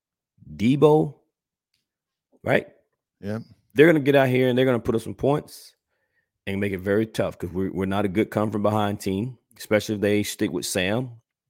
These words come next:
Speaker 1: Even when, even when Sam was playing at his best, we were never a team that could come back from large deficits.
Speaker 2: Right.
Speaker 1: Um,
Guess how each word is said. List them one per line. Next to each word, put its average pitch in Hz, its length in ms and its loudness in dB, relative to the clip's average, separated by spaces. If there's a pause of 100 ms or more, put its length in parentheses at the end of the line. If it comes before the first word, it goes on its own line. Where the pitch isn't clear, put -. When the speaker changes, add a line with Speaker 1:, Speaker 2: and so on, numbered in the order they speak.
(400)
Speaker 1:
Even 127 200 4
when, 123 80 2 (200)
even 127 180 6
when 120 80 2
Sam 120 260 2
was 113 100 0
playing 110 320 0
at 98 80 0
his 90 120 -6
best, 92 460 -4 (1000)
we 107 180 2
were 101 120 2
never 107 320 2
a 101 40 0
team 107 300 -2
that 92 100 -2
could 85 140 -12
come 92 240 -4
back 92 200 0
from 90 200 -10
large 85 280 -8
deficits. - 600 -16 (300)
Speaker 2:
Right. 80 160 -18 (380)
Speaker 1:
Um, 85 540 -2